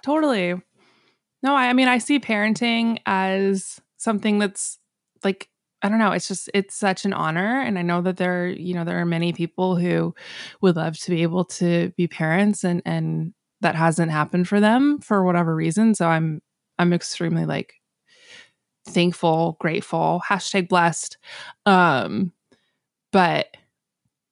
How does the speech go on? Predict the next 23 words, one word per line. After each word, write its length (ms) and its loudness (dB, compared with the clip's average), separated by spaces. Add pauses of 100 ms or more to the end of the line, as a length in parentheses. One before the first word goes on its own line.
(800)
yeah, 460 2
it, 180 2
it 160 0
is. 360 -2
It's 160 -6
like, 200 -6
it's, 300 -8
it's 180 -10
a 60 -8
big, 300 -4
it's 180 -8
a 40 -6
huge 720 -6 (300)
part 240 0
of 80 -4
my 160 0
life. 360 0
And 100 -6
I, 320 -8 (560)
I, 160 -6 (180)
I 180 -10 (120)
mean, 180 -10
it's 340 -16